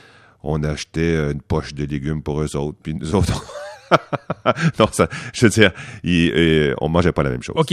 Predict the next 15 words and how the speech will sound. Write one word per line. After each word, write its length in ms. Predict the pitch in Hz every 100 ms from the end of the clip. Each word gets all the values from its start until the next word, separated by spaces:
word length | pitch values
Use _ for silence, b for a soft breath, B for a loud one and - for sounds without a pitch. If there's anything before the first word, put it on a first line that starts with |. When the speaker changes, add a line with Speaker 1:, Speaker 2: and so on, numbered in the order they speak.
| 117
Speaker 2:
mais 100 | 110
les 100 | 123
relations 380 | 135 147 139 214
étaient 180 | 147
correctes, 420 | 139 139 120 131 92
je 60 |
veux 60 | 110
dire. 120 | 123
Speaker 1:
Ah 140 | 185 85
oui. 220 | 73 85
Speaker 2:
Euh, 80 | 76 -
oh, 140 | - -
oh, 120 | 202
Speaker 1:
Ben 120 | 180 120
oui. 300 | 73 82